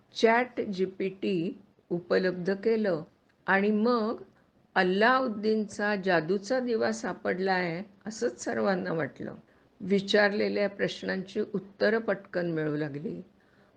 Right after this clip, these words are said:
अनेक भाषांमध्ये भाषांतर करणं सुलभ झालं. चटकन पत्र लिहून मिळू लागली.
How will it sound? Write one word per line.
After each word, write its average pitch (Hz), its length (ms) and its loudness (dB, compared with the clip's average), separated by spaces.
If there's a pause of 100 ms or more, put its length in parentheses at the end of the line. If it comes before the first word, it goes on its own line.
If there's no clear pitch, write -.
अनेक 220 380 4
भाषांमध्ये 185 800 -2
भाषांतर 175 760 -4
करणं 185 460 -2
सुलभ 208 500 0
झालं. 165 420 -4 (380)
चटकन 254 540 0
पत्र 226 500 0
लिहून 233 400 2
मिळू 196 240 2
लागली. 143 480 -2